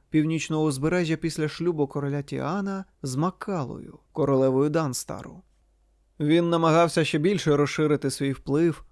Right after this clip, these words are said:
анексувавши кілька колишніх імперських феодальних володінь,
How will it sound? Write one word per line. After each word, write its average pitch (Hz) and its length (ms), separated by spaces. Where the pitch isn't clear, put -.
анексувавши 190 760
кілька 196 360
колишніх 190 580
імперських 175 520
феодальних 175 540
володінь, 160 600